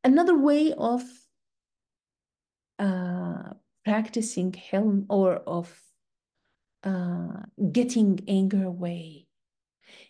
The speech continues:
is to pay صدقة. صدقة, why? أنس رضي الله عنه قال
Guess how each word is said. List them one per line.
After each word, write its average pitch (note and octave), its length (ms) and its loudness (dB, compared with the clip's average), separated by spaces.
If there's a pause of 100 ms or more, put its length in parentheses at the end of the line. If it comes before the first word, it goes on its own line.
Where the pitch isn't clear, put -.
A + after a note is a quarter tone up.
(140)
is G3+ 760 2 (1500)
to G3+ 100 -12
pay G3 200 -4
صدقة. - 560 -10 (1400)
صدقة, B3+ 480 -8
why? A#3 400 -6 (2250)
أنس G4 320 -2
رضي B3+ 220 -2
الله G#3+ 440 -2
عنه F3 420 -2
قال F3 320 -2